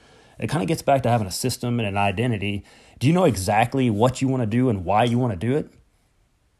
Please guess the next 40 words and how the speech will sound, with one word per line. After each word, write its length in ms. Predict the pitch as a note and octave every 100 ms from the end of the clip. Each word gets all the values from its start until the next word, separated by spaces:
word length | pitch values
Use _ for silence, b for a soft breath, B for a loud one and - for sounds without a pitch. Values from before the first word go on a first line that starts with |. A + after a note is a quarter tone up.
| _
Um, 220 | G#2 G#2
a 100 | -
lot 180 | G#2 B2
of 60 | F3
us 100 | D3+
don't. 400 | D3+ G#3 F3+ - -
A 40 | G#2
lot 160 | B2
of 60 | -
people 200 | F3+ F#3+
don't, 320 | A#2 F3 E3
and 140 | G2+ A2
they 80 |
just 180 | A#2 B2
feel 300 | - C#3+ A2+
unsatisfied, 800 | A2+ C#3 - B2 C#3 - A#2+ C3+
and 80 | B2+
they 40 |
feel 420 | G#2+ C#3 C#3 B2+ - B B
like 120 | - A2+
they're 100 | B2
just 260 | C3+ -
kinda 180 | - C3
sleepwalking 640 | - A#2+ E3+ C3 A#2+ A#2
through, 300 | A#2 A#2+ G#2+ -
through 140 | - A2+
life. 460 | C3 F#2+ F#2 - - _ _
'Cause 180 | - A#2
if 140 | A#2 D3
you 100 | E3+
wake 240 | D3 D#3
up 280 | C3+ C3+ - b b b b
trying 200 | C3 A2
to 40 |
think 200 | F2+ C3
about, 280 | B2 B2 A2+
"Hey, 180 | A2+ A#2+
when's 280 | A2 D#3 A#2
the 60 |
magical 720 | G#2+ A#2+ A#2+ B2 A#2+ A#2 G#2+